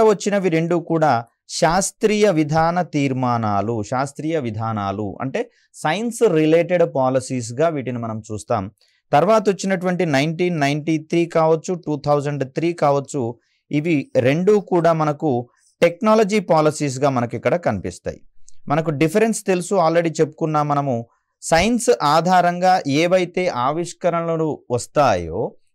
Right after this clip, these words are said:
పద్ధతులు కావచ్చు, ప్రక్రియలు కావచ్చు, అదేవిధంగా ఉపకరణాలు కావచ్చు, వీటన్నిటికీ సంబంధించినటువంటి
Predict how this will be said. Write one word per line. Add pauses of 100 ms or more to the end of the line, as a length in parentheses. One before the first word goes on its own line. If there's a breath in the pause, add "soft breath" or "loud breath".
(120)
పద్ధతులు
కావచ్చు, (140)
ప్రక్రియలు
కావచ్చు, (400)
అదేవిధంగా (400 soft breath)
ఉపకరణాలు
కావచ్చు, (180)
వీటన్నిటికీ
సంబంధించినటువంటి